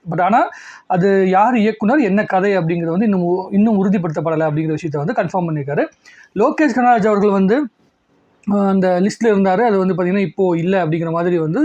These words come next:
ஓரளவுக்கு கன்ஃபார்மா தெரியுது. ஏன்னா அவர் கையில இப்போ, இப்போ ரெண்டு படங்கள் இருக்கு. அமீர் கான் வந்து பாத்தீங்கன்னா படம், அந்த படத்தை வந்து ஸ்டார்ட் பண்ண போற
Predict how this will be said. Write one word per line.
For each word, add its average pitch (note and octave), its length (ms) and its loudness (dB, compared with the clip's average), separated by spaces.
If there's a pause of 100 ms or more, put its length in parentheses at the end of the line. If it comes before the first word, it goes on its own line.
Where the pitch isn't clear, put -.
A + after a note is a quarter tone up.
(100)
ஓரளவுக்கு F3+ 520 -2 (120)
கன்ஃபார்மா E3 400 -6
தெரியுது. E3 340 -2 (380)
ஏன்னா A#3+ 180 0
அவர் G#3+ 180 2
கையில A#3 200 2
இப்போ, G#3 180 0
இப்போ F3+ 160 0
ரெண்டு G3 260 2
படங்கள் G3 320 0
இருக்கு. E3 240 -2 (140)
அமீர் G3+ 220 0
கான் G3 200 0
வந்து F#3 140 0
பாத்தீங்கன்னா F3 300 -2
படம், E3+ 300 -2 (180)
அந்த F3 160 -4
படத்தை E3+ 220 -4
வந்து E3+ 140 -6
ஸ்டார்ட் E3 180 -6
பண்ண E3 180 -8
போற D#3+ 120 -2